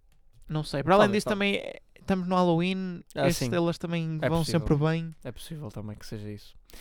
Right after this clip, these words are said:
Speaker 2: É, mas não fiquei particularmente empolgado.
Speaker 1: E eu não fiquei particularmente empolgado com o trailer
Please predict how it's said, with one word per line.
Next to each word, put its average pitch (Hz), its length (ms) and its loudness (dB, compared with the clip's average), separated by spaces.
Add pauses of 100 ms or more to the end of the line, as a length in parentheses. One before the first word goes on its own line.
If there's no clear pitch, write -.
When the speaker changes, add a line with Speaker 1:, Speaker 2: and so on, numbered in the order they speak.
(340)
Speaker 2:
É, 151 180 -4
mas 147 220 -2
não 117 220 -6
fiquei 113 320 -6
particularmente 113 680 -8
empolgado. 104 400 -12 (720)
Speaker 1:
E 254 140 0
eu 151 100 2
não 156 140 0
fiquei 156 240 0
particularmente 151 580 0
empolgado 156 460 0
com 170 200 -2
o 165 60 -2
trailer 175 300 4